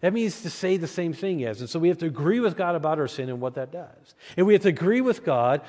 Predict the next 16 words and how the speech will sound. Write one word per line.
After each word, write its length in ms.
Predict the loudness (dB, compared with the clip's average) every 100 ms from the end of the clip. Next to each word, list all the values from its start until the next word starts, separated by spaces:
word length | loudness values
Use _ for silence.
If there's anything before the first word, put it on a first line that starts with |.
| -6
about 280 | 2 2 4
who 120 | 2
Jesus 380 | 0 -2 -4 -8
Christ 420 | -10 -8 -8 -6
is. 180 | -6 -6 -10
The 80 | -10
same 240 | -2 0 2
word 200 | 0 -2
confess 460 | -10 -4 -4 -2
there 140 | -2 -2
is 100 | -2
also 220 | -6 -6
used 180 | -6 -6
about 160 | -6
Jesus 300 | -6 -8 -8
Christ. 240 | -6 -6